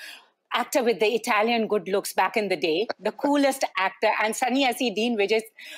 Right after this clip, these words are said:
Singh and I'm like, "Whoa, that's Bobby Deol." But, you know, as you described, he's a man who's,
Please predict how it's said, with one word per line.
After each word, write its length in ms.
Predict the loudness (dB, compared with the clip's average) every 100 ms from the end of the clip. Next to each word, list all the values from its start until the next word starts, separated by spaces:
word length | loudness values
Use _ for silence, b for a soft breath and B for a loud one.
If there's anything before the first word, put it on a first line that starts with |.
| B
Singh 320 | -8 0 2 2
and 140 | 2
I'm 120 | 2
like, 140 | 2 2
"Whoa, 400 | 2 2 0 -2 -2
that's 180 | -2 2
Bobby 320 | 2 2 2
Deol." 380 | 2 2 2 -2 B B B B
But, 180 | 0 0 -2
you 100 | 0
know, 80 | 2
as 180 | 0 0
you 100 | 0
described, 460 | -2 -2 0 0 -2 -12
he's 280 | -4 -2 0
a 60 | 0
man 380 | 2 0 0
who's, 220 | -2 -6